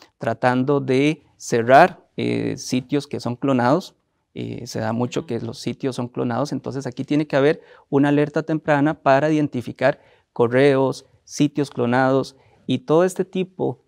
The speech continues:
de, este, de herramientas o de malas, malas prácticas que están utilizando, este, los ciberdelincuentes para extraer información. Entonces, ¿cuál es uno de los mecanismos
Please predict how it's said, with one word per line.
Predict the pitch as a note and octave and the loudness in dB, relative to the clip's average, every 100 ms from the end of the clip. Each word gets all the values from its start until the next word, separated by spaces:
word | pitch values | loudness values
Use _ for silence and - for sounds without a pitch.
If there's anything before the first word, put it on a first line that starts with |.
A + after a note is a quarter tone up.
| - | -12
de, | B2 C3 D3+ D#3+ | -2 2 2 0
este, | - B2 - A#2+ A2+ A2 G#2+ G#2 G2+ F#2+ - - C#3 _ _ _ _ _ _ _ _ _ _ _ | 0 -4 -2 -2 -2 -2 -6 -8 -8 -10 -12 -14 -18 _ _ _ _ _ _ _ _ _ _ _
de | C#3+ C#3 | 2 4
herramientas | C#3 E3+ E3 C#3+ - D#3 - - | 4 4 6 6 4 -2 -4 -6
o | B2 B2 | -2 0
de | A#2 | -2
malas, | A#2 B2+ D#3 - - | 0 0 0 -4 -14
malas | A#2 A2+ A#2+ D3 | -8 -4 -4 -4
prácticas | - D#3 - C#3 E3 - | 0 0 0 -6 -10 -10
que | |
están | A#2 A2+ | -10 -8
utilizando, | A#2+ - C#3 C#3 C3 B2 C#3+ - _ _ - | -6 -6 -6 -4 -4 -2 -4 -8 _ _ -10
este, | A2+ - A2+ A2 A2 A2 - | -10 -6 -6 -4 -4 -6 -8
los | F#2 B2+ B2 | -4 -4 -2
ciberdelincuentes | D3 C#3+ C#3 C#3+ D3+ F3 C3+ C#3 - - - _ | 0 0 2 0 2 2 2 2 -6 -10 -20 _
para | - D3+ D3+ F3 - _ - | 8 8 8 2 -6 _ -10
extraer | B2+ - A#2 A#2+ | -8 -2 0 0
información. | C3 B2+ G#2 - A2 - - - | -2 -4 -4 -6 -6 -8 -20 -16
Entonces, | B2+ B2 C#3+ C#3 - | -10 0 0 0 -6
¿cuál | - D#3 E3+ | 4 8 8
es | F#3 F3 | 6 2
uno | E3+ | -2
de | F3+ | 0
los | E3 | 2
mecanismos | B2+ B2 A#2+ C#3+ E3 D#3+ | 0 -2 -2 0 0 -4